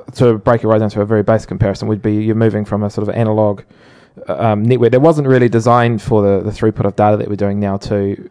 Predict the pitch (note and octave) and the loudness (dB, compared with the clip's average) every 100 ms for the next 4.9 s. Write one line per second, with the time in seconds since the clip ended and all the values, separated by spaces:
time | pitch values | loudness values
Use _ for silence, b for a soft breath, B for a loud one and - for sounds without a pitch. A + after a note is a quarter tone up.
0 | - G#2+ G2 F#2 F2+ _ _ - - - | -12 -8 -8 -10 -14 _ _ -20 -16 -8
1 | A2 G#2 A#2 - - - C3+ G#2+ A2+ A2+ | -6 -6 -12 -20 -10 -2 0 0 -2 -2
2 | A2 G#2+ A2 A2+ G#2 - _ - A2 G2+ | -2 -2 -2 0 -2 -6 _ -10 -8 -8
3 | - G2+ F2+ - G#2+ G#2 G#2+ G#2+ A2 G#2+ | -8 -6 -6 -4 -4 -4 -4 -2 0 0
4 | G#2+ G2+ G2 G2 - G#2+ G2+ G#2 | -2 -4 -4 -6 -8 -8 -4 -6